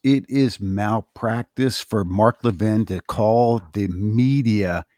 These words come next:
an appendage of the Democrat Party. It's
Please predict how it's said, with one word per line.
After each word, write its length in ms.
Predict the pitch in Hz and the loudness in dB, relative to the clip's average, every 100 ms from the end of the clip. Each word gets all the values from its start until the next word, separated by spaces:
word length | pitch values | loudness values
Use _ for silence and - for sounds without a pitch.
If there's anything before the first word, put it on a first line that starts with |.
| _ _ 120 | _ _ -2
an 160 | 113 | 0
appendage 1120 | 101 - - 120 127 127 90 101 95 90 - _ _ - | 0 -4 -6 0 4 4 2 -2 -2 -6 -14 _ _ -8
of 140 | 92 | -4
the 80 | 101 | -4
Democrat 600 | 101 101 104 - 90 - | -2 -2 -2 -4 -6 -6
Party. 500 | - 98 87 78 73 - _ _ _ _ _ _ - | -4 -2 -2 -4 -10 -14 _ _ _ _ _ _ -4
It's 260 | 117 - | -4 -4